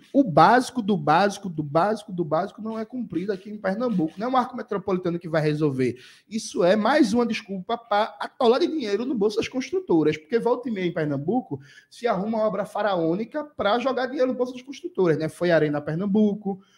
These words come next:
foi os B R Ts, e normalmente é uma obra que ou é abandonada depois, ou não tem funcionalidade econômica, ou nem é terminada, como no caso dos B R Ts. Então, a gente é contra a criação do, a construção do arco metropolitano, e a gente é a favor de um grande debate com a sociedade,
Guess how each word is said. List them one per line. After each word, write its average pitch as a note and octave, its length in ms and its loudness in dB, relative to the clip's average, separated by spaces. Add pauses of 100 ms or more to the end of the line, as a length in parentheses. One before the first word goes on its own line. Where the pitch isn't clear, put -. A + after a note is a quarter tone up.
(180)
foi D#3+ 300 4
os D#3 80 2
B D3 120 0
R C#3 300 -2
Ts, F#3+ 720 6
e A#3 60 -4
normalmente F3 500 0
é A3 40 -2
uma G3 100 0
obra F3+ 200 2
que F3+ 320 -8
ou F#3 240 8
é D#3 220 2
abandonada C#3+ 680 -4
depois, D3 440 0
ou D#3+ 60 0
não D3+ 80 -8
tem D3 160 -12
funcionalidade D3 680 -6
econômica, D3+ 460 -8
ou B3 100 2
nem B3 160 -2
é B3+ 60 -2
terminada, D3+ 720 -2 (300)
como D3+ 120 -12
no D#3 60 -8
caso D3+ 200 0
dos D#3 80 -4
B D3+ 120 0
R D#3+ 160 2
Ts. C#3 240 -2
Então, A3+ 120 0
a - 20 4
gente A3+ 200 -4
é B3+ 60 0
contra C#3+ 400 -2
a - 20 -12
criação C#3 380 -6
do, B2+ 140 -14 (320)
a B2+ 180 0
construção D3 280 -8
do C#3+ 80 -2
arco D3 180 -2
metropolitano, D3+ 680 -4
e - 20 0
a D#3+ 40 -2
gente F3+ 200 -4
é - 20 -2
a F3 60 2
favor D#3+ 360 2
de D#3+ 80 2
um E3+ 120 4
grande G3 260 2
debate F3 640 4
com G#3 140 2
a B3 60 4
sociedade, C#3+ 680 -2